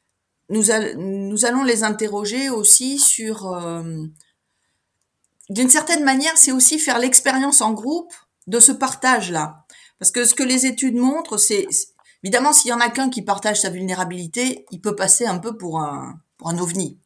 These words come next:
Mais c'est du fait de, de, de cette dimension collective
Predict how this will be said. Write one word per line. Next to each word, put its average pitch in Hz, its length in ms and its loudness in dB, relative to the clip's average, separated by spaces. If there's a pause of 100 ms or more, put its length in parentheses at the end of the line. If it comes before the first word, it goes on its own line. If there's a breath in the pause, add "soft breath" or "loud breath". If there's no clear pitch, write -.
(580 loud breath)
Mais 202 80 -6
c'est 269 200 4
du 226 180 -4
fait 269 320 -2
de, 190 400 0
de, 160 800 -10
de 156 100 -16
cette 185 220 -2
dimension 285 540 2
collective 226 680 -2